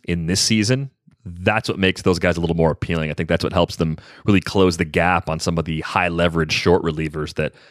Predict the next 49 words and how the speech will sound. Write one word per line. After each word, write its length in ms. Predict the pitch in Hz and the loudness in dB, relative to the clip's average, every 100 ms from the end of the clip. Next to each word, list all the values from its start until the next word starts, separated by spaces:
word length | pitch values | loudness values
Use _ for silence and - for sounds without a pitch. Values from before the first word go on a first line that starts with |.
| _ - | _ -6
have 180 | 82 78 | -4 0
been 360 | 87 78 76 - | 2 2 -2 -6
staff 440 | - - 85 82 - | -6 -2 0 0 2
filling 440 | 90 82 78 80 _ _ _ _ | 2 2 -2 -6 _ _ _ _
options 420 | 87 82 - 80 73 | 2 2 0 -6 -6
for 100 | 78 | -6
fantasy 440 | 80 78 78 82 | -4 -4 -2 -2
owners 220 | 76 73 | 0 -2
in 60 | 78 | -6
the 80 | - | -4
past. 380 | 82 76 76 | -2 -2 0
I, 80 | 95 | 0
I 120 | 101 | 2
like 180 | 110 123 | 4 4
a 40 | 104 | 4
lot 160 | 104 | 2
of 60 | 92 | 2
the 60 | |
names 280 | 87 90 87 | 2 2 0
that 60 | 78 | -4
you 60 | |
put 140 | 82 85 | -2 0
on 100 | 80 | 0
that 180 | 76 64 | -2 -4
list. 360 | 78 82 - | -2 -2 -2
I 40 | 80 | -6
mean, 160 | 78 - - - - - | -6 -8 -20 -20 -14 -2
I 40 | |
think 140 | 92 85 | -2 2
the 140 | 82 | 2
Angels 340 | 92 98 98 | 2 4 4
are 60 | 92 | 4
gonna 140 | 95 | 2
have 200 | 92 95 | 2 2
opportunities 720 | 85 92 87 - 95 92 90 87 | 0 0 -2 0 0 4 2 2
in 160 | 85 | 0
that 160 | 90 85 | 0 2
rotation, 640 | 87 82 87 87 - 92 | 0 2 2 2 0 0
and, 180 | 85 78 | 0 -2
and 140 | 80 82 | -4 2
Matt 160 | 92 | 2
Andriese 380 | 95 87 98 101 | 2 2 2 0
is 40 | |
just 200 | - 87 | -4 -2
one 120 | 92 90 | 0 2
of 40 | |
those 180 | 90 80 | 2 2
guys 400 | 85 85 85 - | 2 2 0 -2
that 200 | 80 | -4